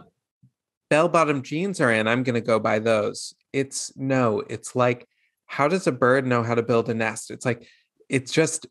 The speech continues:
it blooms from within you. You look at the bell-bottom jeans, they look good to you all of a sudden. You set, the trend is calling from inside the house, and that's what's so mysterious about it. And I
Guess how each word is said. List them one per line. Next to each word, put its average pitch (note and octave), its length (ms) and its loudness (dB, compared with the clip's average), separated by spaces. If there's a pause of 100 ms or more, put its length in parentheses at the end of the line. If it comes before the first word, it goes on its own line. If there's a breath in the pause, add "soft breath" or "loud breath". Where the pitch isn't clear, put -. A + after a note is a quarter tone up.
it C3 280 -4
blooms C3+ 560 2
from D#3 280 0
within C3 340 0
you. A#2 100 0
You A2 260 -2
look A#2+ 280 0
at D#3 100 -4
the D3+ 80 0
bell-bottom B2 500 2
jeans, A#2+ 380 -4
they A2+ 140 2
look A#2 280 0
good B2+ 300 2
to B2 120 -6
you G#2+ 280 2
all G2 160 2
of G#2 100 -2
a G#2+ 60 -8
sudden. G#2 420 -2
You A2 140 -4
set, D3+ 560 -2
the C#3 80 0
trend F#3+ 560 -2 (960)
is C3 180 0
calling C#3+ 560 2
from A2+ 240 -2
inside B2+ 540 -2
the A2 80 -4
house, A2 480 -2
and A2+ 160 -4
that's A#2+ 240 -2
what's F#3 220 -2
so C3+ 120 4
mysterious A#2+ 600 2
about G#2+ 260 -2
it. G#2 180 0 (500 soft breath)
And C3+ 180 0 (100)
I C3 380 2